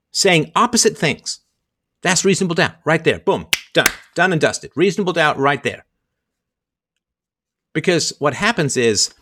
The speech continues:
the expert testimony cancels each other out. "Oh, he was kneeling on his neck and that caused his death." No, he wasn't even kneeling on his neck.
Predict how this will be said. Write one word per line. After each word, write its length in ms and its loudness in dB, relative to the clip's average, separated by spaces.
the 100 -6
expert 380 -4
testimony 420 -2
cancels 480 -4
each 140 -10
other 200 0
out. 200 -4
"Oh, 160 2
he 60 4
was 180 2
kneeling 260 4
on 120 0
his 100 0
neck 240 0
and 80 0
that 140 0
caused 220 2
his 100 -4
death." 260 0
No, 120 -2
he 80 0
wasn't 200 -2
even 180 -2
kneeling 320 2
on 120 -2
his 120 -6
neck. 280 -6